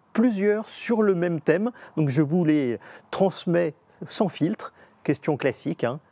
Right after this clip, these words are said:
Comment seront financées toutes ces mesures ? Euh, comment sera financée la relance du logement social ? Euh,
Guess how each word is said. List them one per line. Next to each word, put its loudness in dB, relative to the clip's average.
Comment 2
seront 0
financées -2
toutes 0
ces -2
mesures ? 0
Euh, 2
comment 4
sera 0
financée 0
la 2
relance 0
du -4
logement -2
social ? -2
Euh, 0